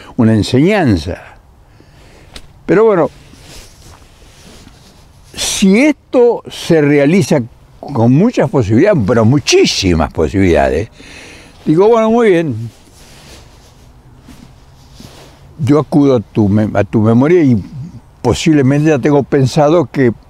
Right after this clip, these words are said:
eh, hay gente especializada, empresas especializadas en el mundo para asesorar, porque hay muchas veces que ocurren estas cosas. No, no te creas que es una vez.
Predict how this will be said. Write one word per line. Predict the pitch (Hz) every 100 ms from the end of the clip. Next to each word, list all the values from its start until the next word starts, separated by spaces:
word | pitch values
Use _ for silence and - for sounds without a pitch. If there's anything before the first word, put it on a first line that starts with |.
| - - - - -
eh, | - - -
hay | 143 147 135 - - - -
gente | 160 127 -
especializada, | - 113 - 110 - 180 123
empresas | 117 110 98 208 196 - 98 -
especializadas | 87 80 87 104 104 113 143 123 104
en | 95
el | 95
mundo | 170 226 107 82 127 - - _ - _ _ _ - - - - -
para | 139 139 151
asesorar, | 113 - 104 - 135 226 175 71 - - - _ - - - - - -
porque | 107 87 110 107 95 - - - - - -
hay | - 110
muchas | 135 233 370 330 156
veces | 127 95 95
que | 90
ocurren | 90 123 107 98 104
estas | 80 73
cosas. | - 73 65 - 60 -
No, | 107 120
no | 135
te | 120 147
creas | 160
que | 113
es | 92
una | 123 113
vez. | 208 196 78